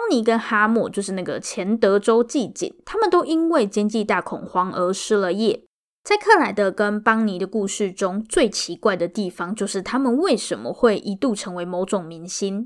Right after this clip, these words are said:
大家为什么会这么喜欢他们？首先，在经济大恐慌这个前提下，因为日子真的太难过了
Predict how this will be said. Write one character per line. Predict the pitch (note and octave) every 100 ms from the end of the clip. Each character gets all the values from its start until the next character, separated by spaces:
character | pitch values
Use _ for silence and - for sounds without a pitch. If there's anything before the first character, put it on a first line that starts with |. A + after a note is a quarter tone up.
| -
大 | A4+
家 | A4+ B4+
为 | -
什 |
么 | - -
会 | G#3
这 | F3+ -
么 | E3+
喜 | - -
欢 | - E3+ F3
他 | F3
们？ | E3 A2 - _ _ _ _ _ _
首 | - A3+
先， | A3 F#4+ G4+
在 | F4+
经 | C4+ C4 A#3+
济 | C4
大 | A#3+ A#3
恐 | G3 -
慌 | F3+ F#3 F#3+
这 |
个 | G3
前 | F3+ - E3 G3
提 | G3+ E3+
下， | - G#3+ F3+
因 | G3+
为 | A3
日 | A#3 C#4+
子 | F3+ D#3+
真 | D#3+ - A3 C4
的 | A#3+
太 | - A3 D#3+
难 | C3 B2
过 | - F#3+ F2+
了 | G#2 -